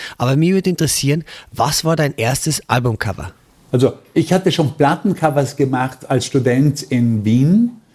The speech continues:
Speaker 2: die aber ganz miserabel rausgekommen sind, weil ich natürlich noch viel zu wenig wusste, wie man gute Arbeit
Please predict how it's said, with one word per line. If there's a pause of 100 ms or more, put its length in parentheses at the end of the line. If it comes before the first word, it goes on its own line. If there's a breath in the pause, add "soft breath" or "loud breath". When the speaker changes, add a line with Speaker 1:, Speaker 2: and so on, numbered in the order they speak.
(280 soft breath)
Speaker 2:
die
aber
ganz
miserabel
rausgekommen
sind,
weil
ich
natürlich
noch
viel
zu
wenig
wusste, (320 loud breath)
wie
man
gute
Arbeit